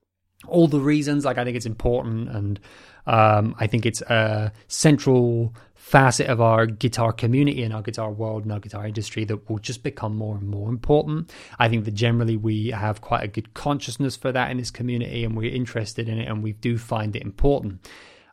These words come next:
I wanted to highlight it for all that, but also, as always,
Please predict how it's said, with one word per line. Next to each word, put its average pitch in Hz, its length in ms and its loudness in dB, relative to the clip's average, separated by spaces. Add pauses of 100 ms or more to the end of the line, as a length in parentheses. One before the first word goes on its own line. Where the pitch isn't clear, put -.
I 147 60 2
wanted 226 280 2
to 165 60 2
highlight 139 380 2
it 131 80 -8
for - 80 -8
all 135 160 0
that, 135 220 0
but 131 80 -6
also, 143 340 0
as 139 240 0
always, 120 500 2